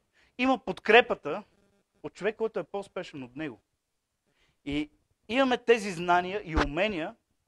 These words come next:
за да ги предадеме нататъка и нататъка и нататъка. Всеки следващ човек, с който се запознаваме, който иска да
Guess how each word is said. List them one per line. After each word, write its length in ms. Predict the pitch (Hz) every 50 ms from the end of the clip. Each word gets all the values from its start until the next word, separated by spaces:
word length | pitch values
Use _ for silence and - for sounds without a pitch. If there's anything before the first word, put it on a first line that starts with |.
| _ _ _ _ _ _ _ -
за 120 | 143 147 175
да 80 | 160
ги 120 | 156 147 156
предадеме 500 | - - 147 143 139 135 185 202 208 185
нататъка 500 | 160 147 - - 190 190 - 202 - 190
и 40 | 170
нататъка 560 | 143 131 - - 175 180 - 202 - - 160
и 60 | 143
нататъка. 680 | 127 120 - - 180 190 190 - 196 - 196 196 196 196 _ _
Всеки 280 | - - 226 220 214
следващ 400 | - - 214 208 190 190 - -
човек, 340 | - - 143 127 160 190 185
с 140 | - - -
който 240 | - 190 196 - -
се 80 | -
запознаваме, 580 | 139 131 - - 131 127 143 165 170 165 143 123
който 300 | - - 180 180 - 175
иска 220 | 175 - _ 180
да 180 | 160 147 147